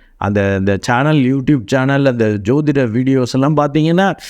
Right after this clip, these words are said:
மோட்டிவேஷன் மாதிரி பேசிட்டு இருக்காங்க. அப்படி நடக்கும், இப்படி நடக்கும்னு எக்ஸாக்ட் அந்த உங்களுக்கு என்ன மாதிரி இன்டர்னலா எண்ணங்கள், உணர்வுகள் வரும், எப்படி எக்ஸ்டர்னல் சூழல் இருக்கும்,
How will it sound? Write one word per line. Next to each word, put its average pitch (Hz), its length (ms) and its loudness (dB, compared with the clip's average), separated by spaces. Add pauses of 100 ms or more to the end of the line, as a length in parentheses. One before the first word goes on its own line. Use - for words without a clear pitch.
(240)
மோட்டிவேஷன் 180 600 2
மாதிரி 180 340 0
பேசிட்டு 151 280 -2
இருக்காங்க. 104 420 -2
அப்படி 113 560 -2
நடக்கும், 160 360 -2
இப்படி 156 220 0
நடக்கும்னு 151 460 0
எக்ஸாக்ட் 151 640 0
அந்த 135 260 0
உங்களுக்கு 123 400 -2
என்ன 170 260 2
மாதிரி 180 440 2 (280)
இன்டர்னலா 170 760 2
எண்ணங்கள், 147 580 0
உணர்வுகள் 139 560 0
வரும், 113 400 0
எப்படி 139 440 2
எக்ஸ்டர்னல் 156 640 0
சூழல் 143 400 0
இருக்கும், 101 460 -4